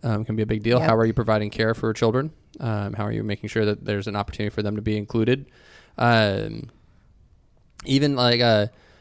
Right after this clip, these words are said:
Speaker 1: you know, style of worship, we wanna be diversive, diverse, diverse towards, uh, um, learning spectrums, right? So anywhere on the autistic spe-, uh,
Speaker 2: Mm-hmm.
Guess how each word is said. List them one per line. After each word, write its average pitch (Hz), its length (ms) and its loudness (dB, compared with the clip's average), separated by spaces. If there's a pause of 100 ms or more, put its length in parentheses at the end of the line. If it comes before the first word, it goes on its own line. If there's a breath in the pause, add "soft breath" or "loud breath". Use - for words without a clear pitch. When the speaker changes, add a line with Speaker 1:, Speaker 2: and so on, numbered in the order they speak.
(120 soft breath)
Speaker 1:
you 117 120 2
know, 107 80 4
style 123 320 6
of 123 80 2
worship, 127 200 2
we 117 80 2
wanna 117 280 2
be 110 320 0
diversive, 113 560 -2 (580)
diverse, 117 360 -6 (100)
diverse 113 520 2
towards, 113 580 2 (360 soft breath)
uh, 107 420 4 (260)
um, - 600 -8
learning 113 340 0
spectrums, 147 500 0
right? 120 160 2
So 113 120 0
anywhere 107 240 0
on 107 60 -2
the 104 60 -2
autistic 117 340 -4
spe-, - 120 -8
uh, - 60 -2
Speaker 2:
Mm-hmm. 185 80 0